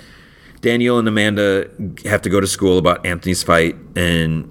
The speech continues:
you know, he's like, "I'll make sure the kid who does this doesn't, you know, get off lightly." They, they see him sitting next to the new kid, you know, outside the office. Principal brings him in. They say, he's like, "Oh, I hope the punishment's severe." And the principal's like, "Oh, it will be."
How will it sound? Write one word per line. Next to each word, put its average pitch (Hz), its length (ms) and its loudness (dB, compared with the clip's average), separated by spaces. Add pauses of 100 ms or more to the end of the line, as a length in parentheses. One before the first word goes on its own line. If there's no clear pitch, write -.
you 87 120 -2
know, 78 40 -2
he's 82 200 -2
like, 80 100 -6
"I'll 87 140 -2
make 95 140 -2
sure 101 140 2
the 85 80 0
kid 92 240 0
who 85 140 -2
does 95 400 0
this 82 160 -2
doesn't, 85 500 -4
you 87 60 -4
know, 76 80 -4
get 87 160 0
off 78 160 -2
lightly." 92 420 -2 (480)
They, 95 180 4
they 92 180 0
see 107 200 4
him 98 80 4
sitting 90 260 2
next 87 200 0
to 85 100 0
the 73 120 -6 (120)
new 82 180 2
kid, 78 260 2 (280)
you 85 100 -2
know, 76 340 -2
outside 76 280 -2
the 78 100 0
office. 73 380 -6
Principal 98 400 0
brings 90 260 0
him 90 140 0
in. 78 240 -4 (420)
They 90 140 0
say, 98 240 2
he's 80 120 0
like, 82 140 -4
"Oh, 107 140 4
I 85 80 4
hope 95 100 -2
the 92 100 -2
punishment's 95 440 -2
severe." 82 520 2 (240)
And 82 140 -4
the - 20 -6
principal's 85 380 0
like, 82 160 0
"Oh, 95 80 4
it 78 100 -2
will 104 200 2
be." 78 320 -6